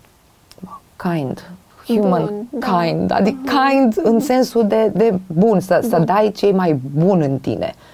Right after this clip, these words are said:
Speaker 2: Mhm. Să ai
Speaker 1: celui
Speaker 2: bunătate.
Speaker 1: de lângă
Speaker 2: Mhm.
Speaker 1: tine, da.
Speaker 2: Mhm.
Speaker 1: Asta nu înseamnă că, bă, nu trebuie să filtrezi rațional și să, să,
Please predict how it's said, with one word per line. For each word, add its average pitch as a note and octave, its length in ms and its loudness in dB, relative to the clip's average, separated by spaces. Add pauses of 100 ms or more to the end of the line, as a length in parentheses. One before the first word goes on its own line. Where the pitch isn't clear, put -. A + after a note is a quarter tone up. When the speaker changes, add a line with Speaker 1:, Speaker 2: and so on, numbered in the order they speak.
(100)
Speaker 2:
Mhm. B3+ 100 -8 (180)
Să - 80 -6
ai D4 60 4
Speaker 1:
celui G3 160 4
Speaker 2:
bunătate. F3 380 0 (140)
Speaker 1:
de F3 120 2
lângă E3 200 2
Speaker 2:
Mhm. C#4 100 2
Speaker 1:
tine, C4 300 0
da. F3 260 2 (220)
Speaker 2:
Mhm. C#4+ 120 0 (140)
Speaker 1:
Asta D#3+ 220 -4
nu E3 120 0
înseamnă F#3 560 0
că, F#3 680 0
bă, D3 200 -2
nu D#3 480 0
trebuie D#3 400 0
să D3 320 0 (100)
filtrezi D#3 560 0
rațional C#3+ 720 0
și D3+ 280 -6
să, C#3 420 0 (320)
să, D3 240 -2